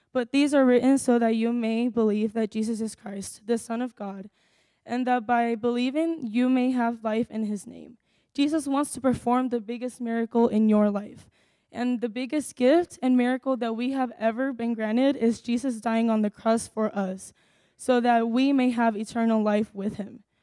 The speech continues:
We have all sinned and fallen short, short of God's glory. We are bound to sin because of our earthly body, body, but if we repent and accept Jesus into our lives and confess that he is our Lord,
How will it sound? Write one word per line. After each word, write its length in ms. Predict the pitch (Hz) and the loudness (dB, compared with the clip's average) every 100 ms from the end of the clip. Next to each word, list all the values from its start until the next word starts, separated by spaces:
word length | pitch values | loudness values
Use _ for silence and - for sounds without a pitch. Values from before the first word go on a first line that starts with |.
| _ _ _ _ | _ _ _ _
We 180 | 240 294 | 0 4
have 140 | 320 | 4
all 260 | 294 254 285 | 4 4 4
sinned 340 | 277 247 254 | 2 2 4
and 100 | 247 | 2
fallen 300 | 233 226 233 | 2 2 2
short, 340 | 233 233 226 233 _ | 0 0 -2 -4 _
short 320 | _ - 233 240 | _ -2 2 2
of 140 | 214 | 2
God's 280 | 214 208 - | 0 -2 -2
glory. 460 | 214 202 196 185 | -2 0 0 0
We 220 | 196 240 262 | 2 4 4
are 100 | 254 | 2
bound 440 | 202 226 233 254 | -2 -4 -2 -4
to 120 | 254 | -6
sin 400 | 226 - 226 220 | -10 -6 -4 -2
because 340 | 214 214 240 233 | -4 -2 0 2
of 120 | 226 | 2
our 240 | 214 214 - | 0 0 2
earthly 440 | 226 240 240 233 | 2 2 0 -2
body, 360 | - 208 214 - | -2 -2 -2 -6
body, 580 | - 185 226 233 285 359 _ _ _ _ _ | -8 0 2 4 2 -2 _ _ _ _ _
but 160 | 247 | -2
if 140 | 240 277 | 0 0
we 120 | 320 | 2
repent 420 | 320 302 - 269 | 2 0 -2 -2
and 140 | - 247 | 0 -2
accept 400 | 226 - 240 233 | -2 -2 -2 0
Jesus 340 | 262 277 285 | -2 0 -2
into 360 | 262 254 - 254 | -2 -4 -2 -2
our 120 | 226 | -2
lives 400 | 220 214 226 247 | 0 0 0 0
and 160 | 240 233 | -4 -2
confess 380 | 240 240 254 | 0 2 2
that 260 | 247 254 240 | 4 2 2
he 160 | 247 262 | 2 2
is 140 | 262 | 2
our 320 | 226 233 226 | 2 2 2
Lord, 420 | 214 214 226 269 | 0 0 0 -2